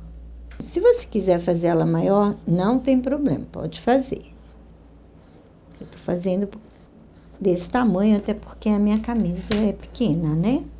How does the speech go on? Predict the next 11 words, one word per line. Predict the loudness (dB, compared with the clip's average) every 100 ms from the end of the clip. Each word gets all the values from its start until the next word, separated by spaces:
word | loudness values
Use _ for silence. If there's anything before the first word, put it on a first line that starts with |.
| -20 -20 -18 -18 -18 -20 -20 0
Aqui, | 2 2 -4 -12 0 4 4 0 -6 -18 -20 -18 0
eu | 0 2
vou | 2 0
fazer | 0 -4 -4 -2 -2 0
uma | 0 -2 -6
coisa | -2 2 2 0 -6 -8 -10 -10 -18 -20 -20 -20 -10
bem | -4 2 2 2 4 4
juntinha, | 6 6 4 2 -2 0 2 2 4 4 2 0 -6 -14 -20 -20 -20 -20 -20 -20 -18 -18 -18 -20 -4
porque | 0 0 0 4
eu | 6 6
não | 6 6 4 0 -2